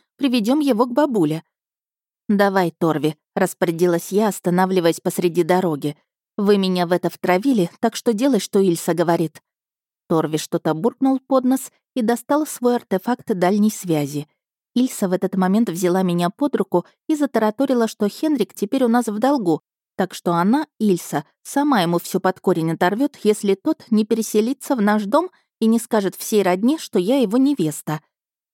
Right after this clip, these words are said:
«Всего-то и нужно, что до Йоля потерпеть», уговаривала она.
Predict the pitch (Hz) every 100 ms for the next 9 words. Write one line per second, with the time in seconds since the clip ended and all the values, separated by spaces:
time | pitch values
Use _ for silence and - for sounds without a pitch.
0 | _ - - 294 427 277 277 277 196 185
1 | - 214 240 226 175 165 175 208 208 165
2 | 151 - _ _ 208 190 185 170 170 175
3 | 180 190 185 156